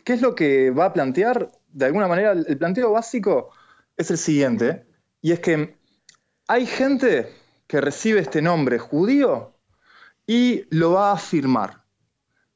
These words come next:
Cuando lo va a afirmar, va a tener ciertas acciones, ciertos pensamientos, va a sostener ciertas tradiciones, va a sostener ciertas preguntas en relación a con qué significado lleno este nombre que tengo.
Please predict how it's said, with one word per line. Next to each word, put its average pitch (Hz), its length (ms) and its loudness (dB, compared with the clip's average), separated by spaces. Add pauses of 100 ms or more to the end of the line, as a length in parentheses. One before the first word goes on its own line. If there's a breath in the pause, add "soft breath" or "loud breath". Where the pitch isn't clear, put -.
(180)
Cuando 156 240 0
lo 202 120 2
va 269 80 2
a - 20 0
afirmar, 185 680 -2 (180)
va 160 280 0
a 196 80 -2
tener 156 440 0 (440 soft breath)
ciertas 190 480 -2
acciones, 190 840 -2 (100)
ciertos 175 360 -2
pensamientos, 151 920 0 (440)
va 175 140 0
a 170 40 -2
sostener 156 580 -4
ciertas 135 340 -6
tradiciones, 151 480 -2
va 175 100 2
a - 20 -4
sostener 185 420 -2
ciertas 208 340 -4
preguntas 190 560 0
en 127 60 -2
relación 131 360 0
a 156 180 0 (600)
con 156 220 -2
qué 208 160 0
significado 190 1400 0 (640)
lleno 214 520 0 (540)
este 190 320 -2
nombre 185 320 2
que 151 100 2
tengo. 107 400 -4